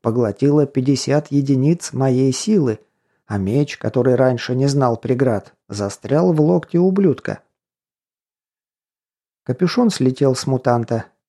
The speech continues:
иначе его не назвать. Это была жуткая смесь лягушки, циклопа и человека. Лягушачья морда, белая человеческая кожа, натянутая на тонкие кости, один единственный глаз.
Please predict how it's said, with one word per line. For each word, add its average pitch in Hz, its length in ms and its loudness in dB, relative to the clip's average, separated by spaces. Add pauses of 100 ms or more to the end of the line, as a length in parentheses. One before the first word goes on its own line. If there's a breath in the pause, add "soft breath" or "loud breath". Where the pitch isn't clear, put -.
иначе 107 460 -4
его 127 180 2
не 127 140 0
назвать. 139 520 -2 (540)
Это 151 400 2
была 160 320 4
жуткая 160 560 0
смесь 147 680 -2
лягушки, 139 840 0 (120)
циклопа 143 720 0 (100)
и 127 160 0
человека. 113 800 -2 (580)
Лягушачья 107 720 -2
морда, 127 480 0 (420 soft breath)
белая 156 520 2
человеческая 135 840 0
кожа, 139 560 0 (140)
натянутая 135 640 0
на 135 100 2
тонкие 131 460 0
кости, 123 540 0 (460)
один 107 380 0
единственный 127 840 0
глаз. 110 500 0